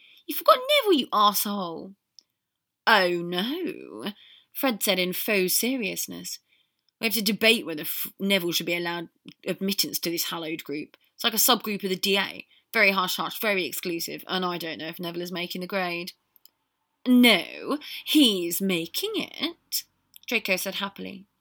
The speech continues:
"What, because he fancies your cousin?" Ron asked, and both twins' ears peaked up at the sound of gossip.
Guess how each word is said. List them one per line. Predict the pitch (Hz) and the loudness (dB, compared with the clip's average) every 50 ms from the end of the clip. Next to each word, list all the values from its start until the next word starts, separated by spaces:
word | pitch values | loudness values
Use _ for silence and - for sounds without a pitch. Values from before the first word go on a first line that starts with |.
| _ _ _ _ _ _ | _ _ _ _ _ _
"What, | 170 202 185 151 107 - _ - | -2 -2 0 0 -2 -6 _ -10
because | 185 185 196 | -8 -6 -4
he | 190 190 | -4 -2
fancies | - 202 180 165 185 185 185 180 | 0 -2 -2 -2 -4 -6 -4 -4
your | 190 180 185 | -6 -6 -6
cousin?" | - 214 208 196 170 - - 165 190 202 - _ _ _ _ _ _ _ | -6 -6 -6 -6 -6 -8 -12 -14 -16 -18 -18 _ _ _ _ _ _ _
Ron | 277 269 262 247 233 | -8 -6 -6 -4 -6
asked, | 214 202 196 202 202 - - - _ - _ - - - - - - - - - _ - | -6 -8 -10 -12 -14 -16 -18 -18 _ -20 _ -20 -20 -18 -18 -18 -18 -20 -20 -20 _ -4
and | 254 254 220 | -2 2 4
both | 254 226 214 - - | 6 4 4 4 0
twins' | - - 233 208 202 196 185 | 0 2 2 2 4 2 2
ears | 226 247 247 220 196 - | 2 2 2 2 0 -4
peaked | _ - - 226 220 185 - - - | _ -8 -6 -4 -4 -4 -4 -4 -4
up | 233 214 - - - | -4 -4 -4 -4 -8
at | - | -6
the | - 180 | -2 -2
sound | - - 220 220 196 185 175 | -2 -2 -2 -2 -4 -4 -6
of | 180 160 - _ | -8 -8 -10 _
gossip. | - 330 370 - - - 190 175 - _ - | -6 -6 -4 -4 -6 -8 -8 -12 -16 _ -20